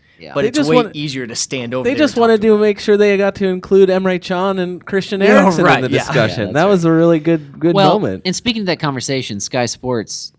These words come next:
Speaker 1: s-, uh, produced a transcript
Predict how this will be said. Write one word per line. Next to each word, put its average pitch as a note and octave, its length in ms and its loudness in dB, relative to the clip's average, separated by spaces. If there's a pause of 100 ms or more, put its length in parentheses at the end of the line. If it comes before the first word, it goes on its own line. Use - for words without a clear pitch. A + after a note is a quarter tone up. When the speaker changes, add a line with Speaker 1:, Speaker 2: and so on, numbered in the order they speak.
(560)
Speaker 1:
s-, - 220 -12 (100)
uh, A2 160 -10 (360)
produced B2+ 260 -8
a G2 40 -12
transcript C3 760 -8